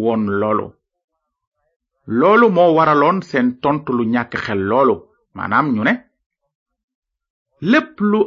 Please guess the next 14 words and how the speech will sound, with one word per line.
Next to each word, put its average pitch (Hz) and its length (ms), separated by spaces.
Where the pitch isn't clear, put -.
aji 147 220
sax - 220
ji 120 80
wax 117 300
dinanu 120 380
ko 113 120
def." - 280
Wante 95 300
Yàlla 156 280
dafa 170 200
fasoon 147 360
yéene 131 360
xamal 117 360
bani 110 280